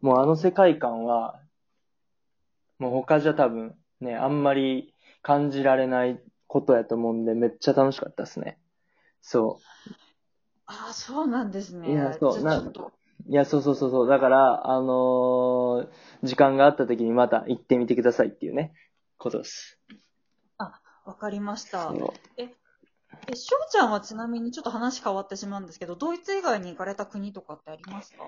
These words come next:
Speaker 1: えーっと、中学校の時に韓国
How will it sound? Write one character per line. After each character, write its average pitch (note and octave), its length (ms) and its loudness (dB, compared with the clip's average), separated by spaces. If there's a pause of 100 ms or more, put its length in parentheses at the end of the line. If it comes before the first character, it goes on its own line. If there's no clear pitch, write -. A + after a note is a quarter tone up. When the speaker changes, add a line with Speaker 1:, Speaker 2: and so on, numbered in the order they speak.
(160)
Speaker 1:
え E3+ 300 2
ー E3 100 -4
っ - 140 -20
と、 D#3+ 960 4 (460)
中 B3+ 260 4
学 B3+ 260 4
校 D#3 180 4
の C3+ 100 0
時 B2 240 0
に A2 180 2
韓 C3+ 360 6
国 - 640 -2